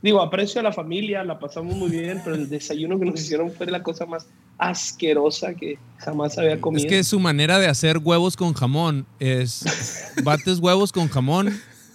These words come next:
Speaker 3: <laughs>
Speaker 2: todo en el mismo plato, no cocinas el jamón.
Speaker 3: Ok.
Speaker 2: Y lo pones agua hirviendo y lo echas
Speaker 1: Mm.
Speaker 2: todo allá adentro en el agua hirviendo. Y
Speaker 1: ¿Y
Speaker 2: cuando
Speaker 1: luego lo
Speaker 2: está bien
Speaker 1: revuelves?
Speaker 2: caldoso, lo sirves.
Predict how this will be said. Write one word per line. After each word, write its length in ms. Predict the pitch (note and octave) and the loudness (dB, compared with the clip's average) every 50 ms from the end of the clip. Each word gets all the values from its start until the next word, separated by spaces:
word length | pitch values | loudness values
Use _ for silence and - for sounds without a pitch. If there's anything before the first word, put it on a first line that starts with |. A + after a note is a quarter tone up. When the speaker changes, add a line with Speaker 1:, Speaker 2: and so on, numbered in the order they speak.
| - - _ | -20 -20 _
Speaker 3:
<laughs> 580 | _ _ - - _ _ _ _ - C#3 - - | _ _ -20 -20 _ _ _ _ -8 -8 0 4
Speaker 2:
todo 180 | D#3 D#3+ F3+ | 4 6 6
en 80 | F#3+ F#3+ | 4 4
el 80 | E3+ | 2
mismo 260 | D#3 D3+ D3 D#3+ F3 E3 | 2 2 2 0 0 0
plato, 300 | - E3 E3+ E3 - D3+ | 2 0 0 2 2 0
no 160 | D3 C#3+ C#3 | 0 0 0
cocinas 400 | - D#3+ C#3 - E3 D#3+ E3+ D#3 | 0 0 0 0 0 0 0 0
el 100 | D#3+ C3+ | -2 0
jamón. 380 | - C3 B2 B2+ C#3 D3+ C#3+ C#3 - _ _ _ _ - _ _ _ _ - - - _ - G2 | 0 0 0 0 0 -2 -2 -6 -10 _ _ _ _ -20 _ _ _ _ -20 -20 -20 _ -10 -8
Speaker 3:
Ok. 160 | G2+ F#2+ - F#2+ F#2 G2+ | -8 -6 -6 -8 -6 -6
Speaker 2:
Y 60 | A#2 | -2
lo 140 | C3 C#3+ C#3+ | -2 -2 -2
pones 420 | C#3 - D#3+ D#3+ E3+ E3 E3 - - | 0 0 0 2 2 2 2 4 4
agua 240 | D#3+ D#3+ D3+ E3 E3+ | 4 4 6 4 4
hirviendo 640 | D#3 D#3 D#3 E3+ F3+ F#3+ F#3 E3+ E3 E3 D#3+ E3 - _ _ _ _ _ _ _ _ _ - | 4 4 4 4 4 4 4 2 2 2 2 0 -4 _ _ _ _ _ _ _ _ _ -4
y 80 | C3+ C3 | 0 2
lo 180 | C3 - C#3+ | 2 4 4
echas 340 | C#3+ C#3+ - - D#3 B2 - | 2 2 2 2 2 2 2
Speaker 1:
Mm. 40 | - | 0
Speaker 2:
todo 400 | C#3+ D3 D#3 D#3 D3+ C#3 B2+ - _ _ _ _ _ _ _ _ _ _ _ _ | 2 2 2 4 2 2 0 -2 _ _ _ _ _ _ _ _ _ _ _ _
allá 220 | A#2+ A#2+ A#2+ B2 | -4 -2 0 0
adentro 480 | B2+ C3 C3+ C#3+ C#3 - D3 C#3 B2 A2+ A#2 B2+ | 0 0 0 -2 -2 0 0 0 0 0 -2 -4
en 140 | C3 A#2+ B2 | -2 -2 0
el 80 | A#2+ | 2
agua 160 | A2+ A2+ B2+ | 2 2 2
hirviendo. 380 | B2+ B2 B2 B2+ C3+ C3+ B2+ A#2+ - _ - _ - _ - _ _ - | 2 4 2 2 0 0 -2 -4 -6 _ -20 _ -20 _ -20 _ _ -4
Y 60 | C3+ | 0
Speaker 1:
¿Y 20 | |
Speaker 2:
cuando 220 | B2+ C#3+ C#3+ C#3+ C#3 | 2 4 6 8 8
Speaker 1:
luego 100 | C#3+ C#3 | 8 6
lo 40 | - | 6
Speaker 2:
está 40 | - | 4
bien 120 | E3 F3 | 4 4
Speaker 1:
revuelves? 400 | D3+ E3+ F#3 F#3+ G3 G3 A3+ B3 A#3+ | 6 6 6 6 6 6 6 4 2
Speaker 2:
caldoso, 300 | - A3 G3+ F#3+ E3 - _ _ _ _ _ _ _ _ _ _ _ _ - - - - - _ | 0 0 2 2 2 0 _ _ _ _ _ _ _ _ _ _ _ _ -16 -16 -16 -16 -12 _
lo 180 | - D3 D3+ C#3 | 4 6 6 6
sirves. 640 | - - E3+ F#3 F#3 F3+ F#3 E3 C3+ - - - | 6 4 4 4 6 6 4 4 2 0 -4 -12